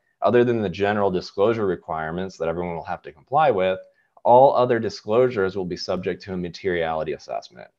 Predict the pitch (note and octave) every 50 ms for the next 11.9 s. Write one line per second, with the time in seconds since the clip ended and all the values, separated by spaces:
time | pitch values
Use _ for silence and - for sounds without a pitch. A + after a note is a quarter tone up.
0 | _ _ - E2+ F#2 F#2 D#2+ - F2+ F#2 G2 F#2+ - G#2 F#2+ G2 F#2 F2+ F2 E2
1 | - - E2+ D#2+ D2 C2+ G#1+ G1+ - - - _ _ _ _ _ _ _ _ _
2 | _ _ _ _ - G#2 G#2+ A#2+ C3 C#3+ E3+ E3+ D#3 C3+ G#2+ G2+ G#2 G2+ F#2 F2+
3 | F2+ F2+ G2+ G2 F2+ F2+ F2+ F2 F2+ - - E2+ F2+ F2+ F2+ G2 F#2 F2+ F2 E2+
4 | E2 D#2+ D#2+ - - _ _ _ _ _ _ G#2+ G#2+ G#2 G2 - - A2+ A#2+ A#2+
5 | A#2 A#2 A#2 A2+ G#2+ A2+ A2 G#2+ A#2 G2 F#2 - - G#2+ G#2 G#2 G2+ G2+ F#2+ E2+
6 | D2+ - F#2+ G2+ G#2+ G2+ E2+ F2+ F#2+ A2 B2 A2+ F#2 E2+ F2 - - - - _
7 | _ _ - F#2 G2+ G#2+ G#2 G2+ F2+ - - - A#2 B2+ A#2+ - - - A#2+ A2
8 | G#2 G2+ F#2+ E2+ - - A#2 B2+ C#3+ C#3 G#2 F2+ E2+ E2+ E2 - _ _ _ _
9 | _ _ - F2+ G#2+ A#2+ B2 B2 - C3 B2+ B2 - B2+ B2 A#2 A2+ A2 - -
10 | - G#2 G2+ G#2 G#2+ G#2 - - G#2+ F#2+ F2+ E2+ F2 F2+ F#2+ A2 A#2 D#2+ - -
11 | F2+ F#2+ F2+ F2+ F#2+ F2+ F2 F2 F#2 F#2+ G2+ G2+ - - E2+ E2 E2 E2